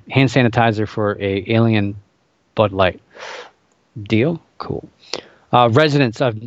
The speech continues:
Rachel, Nevada have complained already. They're complaining. Hate when people complain. Stop your whining. Uh, they've been complaining to the Lincoln County Commission about the event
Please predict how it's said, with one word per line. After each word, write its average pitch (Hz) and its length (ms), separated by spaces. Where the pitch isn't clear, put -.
Rachel, 143 320
Nevada 113 560
have 107 220
complained 117 920
already. 120 420
They're 110 160
complaining. 127 640
Hate 120 160
when 101 80
people 98 220
complain. 95 520
Stop - 240
your 104 100
whining. 95 360
Uh, 123 100
they've 127 140
been 131 100
complaining 143 440
to 127 100
the 110 140
Lincoln 143 420
County 135 300
Commission 117 480
about 120 260
the 120 140
event 110 360